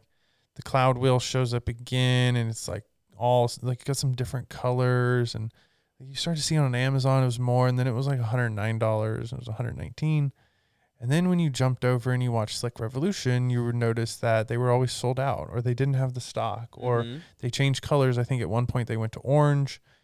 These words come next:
Speaker 1: and then it was, you know, they made an announcement that they were down to, like, their final sets.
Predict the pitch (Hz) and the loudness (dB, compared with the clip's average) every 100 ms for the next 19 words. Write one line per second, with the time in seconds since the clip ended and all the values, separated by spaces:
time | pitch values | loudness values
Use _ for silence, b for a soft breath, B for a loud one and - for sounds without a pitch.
0 | _ _ 117 120 120 95 117 117 117 113 | _ _ -2 0 0 2 4 4 4 0
1 | - 120 117 107 117 120 120 120 113 104 | -6 -4 -2 0 0 0 0 0 0 -2
2 | 107 113 110 98 - 110 110 107 107 110 | -4 -6 -10 -12 -10 -8 -6 -6 -4 -2
3 | 113 117 113 - - 107 101 - - 156 | -2 -4 -6 -8 -4 -2 -2 -4 -4 -4
4 | - - - | -6 -18 -20